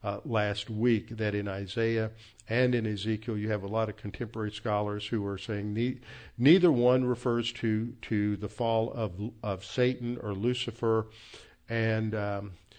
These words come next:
uh, i-, if they do hold to one, uh, being the fall of Lucifer, it would be Ezekiel. But I-, Isaiah, they try to tag and attach to some Bab-, some historical Babylonian king that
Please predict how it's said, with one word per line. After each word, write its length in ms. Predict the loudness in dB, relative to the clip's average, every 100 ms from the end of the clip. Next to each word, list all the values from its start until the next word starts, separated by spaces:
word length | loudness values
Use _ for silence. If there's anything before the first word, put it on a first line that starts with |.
| -20 -20 -8
uh, 300 | -4 -4 -6 -12 -20 _ -12
i-, 140 | -12 -12 -16 -16 -4 -2 0
if 200 | -2 0
they 140 | 0
do 360 | 0 4 6 6
hold 320 | 4 2 2
to 80 | 0
one, 520 | 0 0 0 -2 -6 -14 -20 _ -8
uh, 120 | -2
being 260 | 2 2 2
the 80 |
fall 260 | -2 0 0
of 100 | -2
Lucifer, 380 | -4 -6 -8 -4
it 140 | -2
would 160 | -2 0
be 120 | 2
Ezekiel. 560 | 2 0 0 0 -4 -2
But 180 | -8 -10 -20 -20 -8
I-, 180 | -6 -4 -2
Isaiah, 320 | 0 4 4
they 120 | 4 0
try 220 | -2 -2
to 80 | -2
tag 500 | -2 -2 0 -2 -6 -16 -20 -6
and 120 | -2 -2
attach 540 | -2 -2 0 -2 -6
to 140 | -8
some 340 | -4 -4 -4 -4 -4
Bab-, 340 | -2 -2 -4 -8
some 320 | -4 -2 -2 -10 -20 -20 -20 _
historical 680 | 0 0 2 4 4 4 0
Babylonian 640 | 0 0 0 0 0 0 -4
king 480 | -4 -2 0 0 0
that 300 | -2 -4